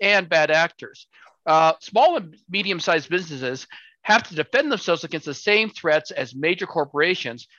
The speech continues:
but they have a lot fewer resources at their disposal. Uh, who helps small business leaders navigate these ma-, murky waters of risk management,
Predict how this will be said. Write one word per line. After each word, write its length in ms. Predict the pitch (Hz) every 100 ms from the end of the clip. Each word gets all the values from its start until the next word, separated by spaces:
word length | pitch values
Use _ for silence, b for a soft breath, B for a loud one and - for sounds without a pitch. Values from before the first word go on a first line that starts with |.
| b _
but 100 | 180
they 80 | 196
have 120 | 170
a 60 | 139
lot 340 | 143 165 175
fewer 240 | 175 160 135
resources 500 | 143 143 131 117 117
at 140 | 117
their 80 | 113
disposal. 680 | 113 - 123 123 117 101 _ _ _ _ _ _ - - b b _ -
Uh, 260 | 160 156 165
who 220 | 240 285
helps 240 | 208 240 -
small 240 | 240 226
business 400 | 190 202 226 -
leaders 320 | 196 220 214 -
navigate 420 | 156 165 185 185
these 160 | 156 143
ma-, 240 | 156 160 -
murky 260 | 151 180 202
waters 460 | 139 131 156 180 147
of 100 | 107
risk 260 | 151 156 139
management, 640 | 139 147 160 147 151 160